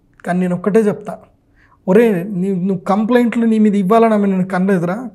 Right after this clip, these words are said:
కన్నదంతే. నిన్ను కన్నందుకు, ఈ ప్రపంచంలో నీకు ఊపిరి పోసినందుకు, తన రక్తం దారబోసినందుకు,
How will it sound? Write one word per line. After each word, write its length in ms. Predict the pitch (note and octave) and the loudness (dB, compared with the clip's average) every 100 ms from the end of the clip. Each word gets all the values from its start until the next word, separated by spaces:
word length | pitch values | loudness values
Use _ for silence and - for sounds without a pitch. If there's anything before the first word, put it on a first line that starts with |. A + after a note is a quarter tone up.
| - | -6
కన్నదంతే. 600 | F#3+ G#3+ F3+ F3 E3+ E3 - _ _ _ _ _ - F3 | 0 2 2 0 -4 -8 -14 _ _ _ _ _ -6 0
నిన్ను 400 | F#3+ G3 F#3 - | 2 0 -2 4
కన్నందుకు, 920 | A3 C4 C#4+ C#4+ B3+ - E4 E4+ - - _ _ _ - | 6 8 8 8 6 4 2 2 -6 -16 _ _ _ -4
ఈ 100 | G3 | -2
ప్రపంచంలో 760 | F#3 - G#3 A#3+ B3+ - B3 A#3+ | 0 2 4 4 4 4 4 4
నీకు 260 | A3+ G#3+ | 2 0
ఊపిరి 400 | F#3 G3 A#3+ C4 | 0 0 2 2
పోసినందుకు, 760 | A#3+ A#3+ A#3 A#3 A3+ A3+ A3+ C4+ | 4 2 2 0 -2 -4 -2 -4
తన 260 | - F#3 | -4 -4
రక్తం 460 | F3+ F3+ - B3 A#3 | -4 -6 0 0 4
దారబోసినందుకు, 1000 | G#3+ G#3+ G3+ G#3+ A3 G#3+ G#3 C4+ F4+ | 6 6 2 0 -2 -4 -2 -2 -4